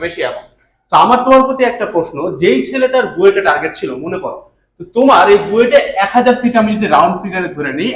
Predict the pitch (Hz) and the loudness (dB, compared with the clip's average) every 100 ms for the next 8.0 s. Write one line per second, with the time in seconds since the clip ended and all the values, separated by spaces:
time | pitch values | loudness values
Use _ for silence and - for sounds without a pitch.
0 | - 202 196 226 233 226 220 214 220 165 | -4 -4 -4 -4 -4 -6 -8 -10 -8 -8
1 | 170 196 196 220 233 202 160 156 254 269 | -8 -10 -8 -8 -8 -6 -6 -6 -8 -10
2 | _ _ _ 208 269 233 226 220 233 247 | _ _ _ -2 0 2 0 0 -6 -4
3 | 262 - 156 156 - 175 - - - _ | -2 0 0 -2 -2 -2 -2 -8 -20 _
4 | - 240 202 226 277 247 208 190 190 147 | -2 -2 -2 0 2 2 0 0 -2 -2
5 | 139 135 156 226 226 - 190 190 - 247 | -2 -4 -4 -4 -6 -2 -4 -4 -4 -2
6 | 247 247 247 - 233 247 240 240 220 - | 0 0 -2 -4 0 4 4 2 -4 -6
7 | - _ _ _ _ 143 165 165 170 | -14 _ _ _ _ -6 -4 0 0